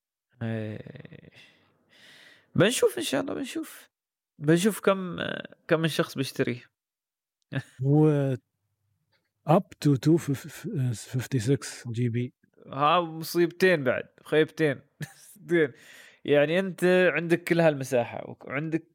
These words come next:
Speaker 1: تليفون عود. يا أخي.
Speaker 2: فوق
Speaker 1: ال-،
Speaker 2: كل
Speaker 1: شوف،
Speaker 2: هذا.
Speaker 1: تذكر أنت الإكس بوكس أو-، أول أيامه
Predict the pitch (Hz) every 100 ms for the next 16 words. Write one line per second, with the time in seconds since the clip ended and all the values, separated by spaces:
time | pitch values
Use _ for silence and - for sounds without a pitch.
0 | _ _ 139 143 143 131 135 - _ _
1 | _ _ _ _ _ _ - 117 139 -
2 | - _ _ _ _ _ _ - 131 -
3 | 147 165 101 156 170 156 175 175 196 -
4 | _ _ _ _ _ _ 185 185 226 202
5 | 156 160 147 160 170 160 - 143 143 131
6 | - 156 147 139 139 151 160 196